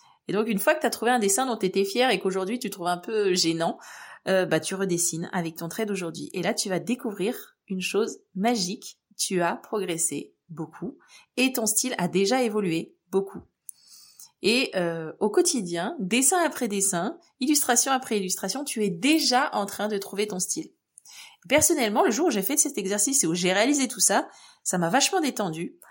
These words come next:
Et, euh, et voilà. J'espère que ces cinq exercices, euh, t'aideront à faire pareil. Je te les récapitule. Premier exercice, c'est, euh, participer à des Drosies in Your Style.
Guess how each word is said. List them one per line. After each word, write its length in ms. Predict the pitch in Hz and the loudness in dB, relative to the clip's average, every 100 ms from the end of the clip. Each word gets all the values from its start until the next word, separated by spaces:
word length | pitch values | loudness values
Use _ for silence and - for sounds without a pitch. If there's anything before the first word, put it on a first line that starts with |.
| - - _ - | -20 -20 _ -2
Et, 220 | 220 240 | 2 6
euh, 640 | 214 180 170 156 147 143 - | 6 6 2 -2 -4 -4 -4
et 100 | - | 0
voilà. 320 | 208 143 - - | 2 2 0 -8
J'espère 480 | 185 190 202 320 330 | -4 -2 2 2 2
que 180 | - 190 | 0 2
ces 380 | 190 196 175 170 | 4 4 6 6
cinq 260 | 175 311 311 | 6 4 0
exercices, 800 | 226 220 220 - 262 254 - - | -2 -2 0 0 2 0 -2 -6
euh, 240 | 170 170 165 | -4 -4 -2
t'aideront 340 | 220 233 285 | 0 0 2
à 80 | 240 | 2
faire 220 | 226 214 | 2 -2
pareil. 400 | 185 160 185 320 - - - | -2 -2 -4 -4 -12 -20 -14
Je 100 | - | -8
te 80 | - | 0
les 140 | 226 247 | 2 2
récapitule. 800 | 220 190 175 165 - 220 285 - _ _ _ _ | 0 -2 -4 -6 -2 -2 -2 -8 _ _ _ _
Premier 340 | - 254 269 269 | -2 -2 2 2
exercice, 760 | 240 214 220 - 226 226 - - - - | 2 0 0 0 -2 2 2 2 -6 -14
c'est, 420 | - - 202 202 165 | -4 0 4 2 2
euh, 100 | 151 | 0
participer 720 | 226 233 220 - 196 226 233 | 0 0 0 0 0 -2 0
à 100 | 165 | -2
des 140 | 156 160 | -2 -2
Drosies 440 | 180 208 233 - | 0 -2 0 -2
in 60 | 196 | -2
Your 160 | 165 | -4
Style. 380 | - 156 151 277 | -6 -4 -6 -8